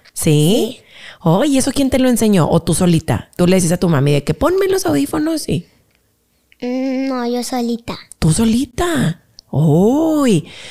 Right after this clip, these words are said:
Speaker 1: Oye, y por ejemplo, pues obviamente las bailarinas tenemos que comer muy bien. ¿Tú, tú te cuidas en la comida?
Speaker 2: Sí, em, desde que mi hermana,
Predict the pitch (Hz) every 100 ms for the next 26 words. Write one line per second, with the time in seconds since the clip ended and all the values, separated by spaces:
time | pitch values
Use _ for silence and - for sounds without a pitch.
0 | - - 214 220 208 302 - 220 220 226
1 | 226 240 262 285 - - - - 214 -
2 | 240 269 269 254 254 254 220 202 185 180
3 | 190 226 208 180 170 165 - 156 143 143
4 | 139 135 190 160 147 - 208 - - 233
5 | 269 - 175 160 302 392 220 180 160 160
6 | 160 180 294 285 254 254 - 254 254 240
7 | 285 - 262 262 277 - 269 262 254 254
8 | 240 247 247 269 285